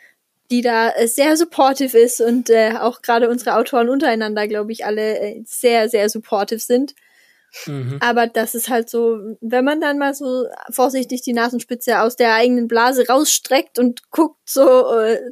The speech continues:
Speaker 1: drumrum, dann ist da halt schon sehr, gerade auch, ähm, im,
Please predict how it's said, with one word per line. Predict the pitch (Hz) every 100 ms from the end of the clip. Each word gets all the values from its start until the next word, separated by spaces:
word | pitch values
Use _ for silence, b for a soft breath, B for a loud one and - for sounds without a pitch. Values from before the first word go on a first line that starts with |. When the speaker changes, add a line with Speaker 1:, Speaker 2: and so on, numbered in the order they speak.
| -
Speaker 1:
drumrum, | 262 285 285 254 302 262 277 269
dann | 233 226 220
ist | 247 -
da | 226 247
halt | 226 247
schon | 233 226
sehr, | 226 214 202 233 - _ _ _ _ _ _ -
gerade | 233 233 202
auch, | 220 233
ähm, | 220 214 208 214 _
im, | 220 214